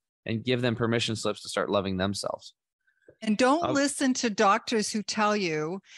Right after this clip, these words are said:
Speaker 2: that it's perfectly normal to lose your memory. Please don't accept that.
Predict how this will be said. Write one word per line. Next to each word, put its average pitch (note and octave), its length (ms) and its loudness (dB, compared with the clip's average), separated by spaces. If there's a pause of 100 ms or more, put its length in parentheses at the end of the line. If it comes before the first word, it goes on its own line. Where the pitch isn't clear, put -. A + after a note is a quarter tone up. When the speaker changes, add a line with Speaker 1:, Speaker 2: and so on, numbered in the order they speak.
(240)
Speaker 2:
that F#3 360 2
it's G#3+ 240 0
perfectly C4 640 0
normal F#3 400 4
to - 160 -4
lose E3+ 320 -2
your E3+ 140 0
memory. E3 540 2 (420)
Please C#4+ 360 4
don't G3 320 -2
accept - 480 -8
that. D3+ 280 0